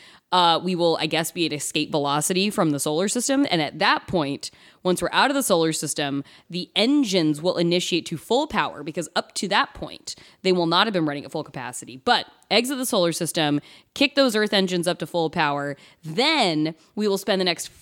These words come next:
we would spend the next five hundred years accelerating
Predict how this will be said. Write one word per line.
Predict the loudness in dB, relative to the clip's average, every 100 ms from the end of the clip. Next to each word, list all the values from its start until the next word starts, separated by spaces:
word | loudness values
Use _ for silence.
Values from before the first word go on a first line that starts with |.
| -10
we | -4 2
would | 2 0 -8
spend | -2 0 2
the |
next | 0 -2
five | -14 -4 2 4 4 2 2
hundred | 2 2 2 0
years | 2 2 0 -2
accelerating | -4 -2 0 4 4 6 4 2 -2 -6 -10 -8